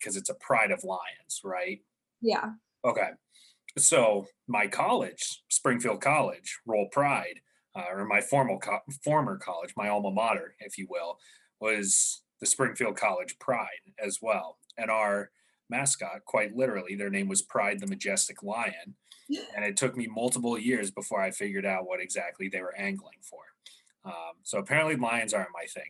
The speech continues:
Speaker 1: 'cause I didn't pick up on the Boston Pride <laughs> logo that quickly either.
Speaker 2: <laughs>
Speaker 1: Um, but we're not here to talk about mascots. Uh, we could, but we probably shouldn't. Uh, we are here to talk, as always, about the Boston Bruins.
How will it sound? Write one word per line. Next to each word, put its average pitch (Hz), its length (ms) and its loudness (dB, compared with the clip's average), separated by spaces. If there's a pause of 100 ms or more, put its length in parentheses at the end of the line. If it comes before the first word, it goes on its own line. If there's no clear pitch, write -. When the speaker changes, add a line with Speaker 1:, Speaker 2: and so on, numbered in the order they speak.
Speaker 1:
'cause 95 100 -10
I 104 120 0
didn't 107 160 -4
pick 107 160 -4
up 92 120 -4
on 95 140 -4
the 90 80 -14
Boston - 400 -6
Pride - 260 -8
<laughs> - 140 -12
logo 156 200 0
that 139 200 2
quickly 370 420 -4
either. 415 300 -8 (800)
Speaker 2:
<laughs> - 40 2
Speaker 1:
Um, 107 600 2 (880)
but 151 240 4
we're 190 100 6
not 202 180 2
here 175 180 -2
to 185 60 -6
talk 151 260 2
about 156 220 0
mascots. 113 720 -2
Uh, 104 300 -2
we 123 160 0
could, 120 460 2 (180)
but 101 400 4
we 107 100 -12
probably 123 400 2
shouldn't. 113 460 -6 (260)
Uh, 101 240 -4
we 110 100 -6
are 120 80 -2
here 117 280 -2
to 127 100 -4
talk, 113 380 2 (280)
as 98 200 -4
always, 85 320 -6
about 92 200 0
the - 60 -20
Boston 95 400 2
Bruins. 98 540 -2